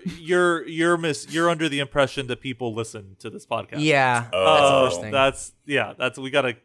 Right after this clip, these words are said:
Speaker 1: you, you need to curb
Speaker 3: Get
Speaker 1: your
Speaker 3: that out of my
Speaker 1: expectations
Speaker 3: head.
Speaker 1: there, but yes. But nonetheless, whether you've listened to it, wh-, whether you're a fan of the games or not, definitely hit us up on our Twitter. We are at F A N F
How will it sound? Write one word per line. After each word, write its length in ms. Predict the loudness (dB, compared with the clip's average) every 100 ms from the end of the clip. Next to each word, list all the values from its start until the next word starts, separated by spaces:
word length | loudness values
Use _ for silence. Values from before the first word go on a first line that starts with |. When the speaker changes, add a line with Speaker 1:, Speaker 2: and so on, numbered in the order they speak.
| _
Speaker 1:
you, 140 | -18
you 460 | -14 -12 -12 -10 -10
need 100 | -10
to 60 |
curb 160 | -4 0
Speaker 3:
Get 80 | 2
Speaker 1:
your 100 | 2
Speaker 3:
that 100 | 2
out 100 | 0
of 60 | -2
my 100 | -2
Speaker 1:
expectations 260 | -2 -2
Speaker 3:
head. 0 |
Speaker 1:
there, 120 | -4
but 200 | -6 -12 _
yes. 340 | -4 -4 -6 -20 _ -18 -18 -18
But 380 | 0 4 4 2 -4 -14 -20 _ _ -14
nonetheless, 640 | 0 2 4 4 4 4 2
whether 180 | 2
you've 220 | 2 -2 -2
listened 260 | -4 -6
to 160 | -4 -2
it, 60 |
wh-, 240 | -2 -2 0
whether 180 | 0 0
you're 280 | -2 -4 -2
a 20 |
fan 220 | -2 -4
of 60 | -2
the 60 | -2
games 280 | -2 -4
or 80 | -2
not, 300 | 2 2 0 _ _ -4
definitely 420 | 2 2 0 -2
hit 180 | 0 2
us 160 | 0 2
up 320 | 4 2 _ -2
on 320 | 2 2 -2 -2
our 260 | 2 4 2
Twitter. 460 | 0 -4 -4 -8 _ -18
We 260 | -8 0 4
are 320 | 4 4 0 -2
at 320 | 2 2 0 -10 _ _
F 220 | 0 2
A 180 | 2 2
N 360 | 2 0 -2 -10 _ _ 0
F 220 | 0